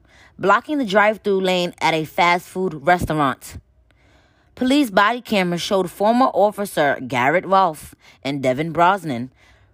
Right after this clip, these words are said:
speaking to Brooks for more than forty minutes after complaints that the twenty-seven-year-old black man had fallen asleep in his car.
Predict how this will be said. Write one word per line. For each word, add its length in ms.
speaking 420
to 100
Brooks 260
for 80
more 180
than 140
forty 320
minutes 400
after 260
complaints 520
that 140
the 80
twenty-seven-year-old 840
black 240
man 160
had 120
fallen 220
asleep 300
in 60
his 140
car. 380